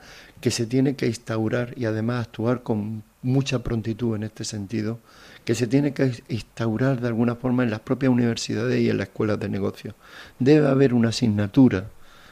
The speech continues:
no una asignatura transversal de corte, mm, por decirme decir, optativo, sino una asignatura fundamental que es la ética en la toma de decisiones a nivel empresarial, a nivel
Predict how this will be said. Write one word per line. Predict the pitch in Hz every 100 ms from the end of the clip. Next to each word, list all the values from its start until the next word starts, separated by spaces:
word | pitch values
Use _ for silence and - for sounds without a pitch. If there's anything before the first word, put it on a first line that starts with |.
| _
no | 127 151
una | 165 143
asignatura | 131 120 117 110 120 113 - - _
transversal | - 110 107 110 104 - 123 127 127 110
de | 101
corte, | - 110 - 113 110 110 -
mm, | 110 107 107 101 101 101 - - - _
por | - 107
decirme | 107 113
decir, | 107 113 -
optativo, | 117 - 107 113 123 104
sino | - 113 113 120
una | 165
asignatura | 170 151 127 120 127 123 113 - -
fundamental | - 123 120 113 110 113 135 143 170 - - - -
que | 123
es | 131 - _
la | 117 107 110
ética | 151 139 139 160 160 - - - -
en | 104
la | 104
toma | 127 135
de | 135
decisiones | 120 - 104 120 127 131 - -
a | 101
nivel | 107 113 113
empresarial, | 110 107 - 110 110 107 117 _ - - -
a | 107
nivel | 107 113 117